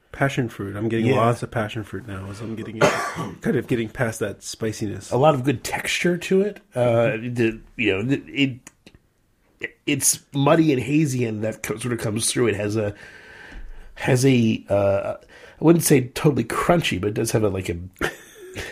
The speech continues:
Speaker 1: <laughs> This beer is crunchy.
Speaker 2: <laughs> It has, it has a, a texture that feels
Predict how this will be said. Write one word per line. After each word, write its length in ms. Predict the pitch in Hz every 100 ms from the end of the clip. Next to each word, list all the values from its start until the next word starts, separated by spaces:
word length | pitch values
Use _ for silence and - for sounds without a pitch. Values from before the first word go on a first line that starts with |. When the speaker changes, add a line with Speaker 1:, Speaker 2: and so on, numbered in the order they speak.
| - -
Speaker 1:
<laughs> 0 |
This 560 | 165 - 131 139 160 -
beer 280 | - 147 143
is 280 | 139 151
crunchy. 600 | - 143 139 170 - 123 -
Speaker 2:
<laughs> 340 | - 113 -
It 100 | 170
has, 320 | 160 214 196
it 60 | 165
has 400 | - - 208 208
a, 40 |
a 420 | 180 151 139 135 135
texture 880 | - 190 - - 143 127 107 117 - - - - -
that 400 | 107 113 113 - _ _ _
feels 800 | - - 127 135 127 123 110 -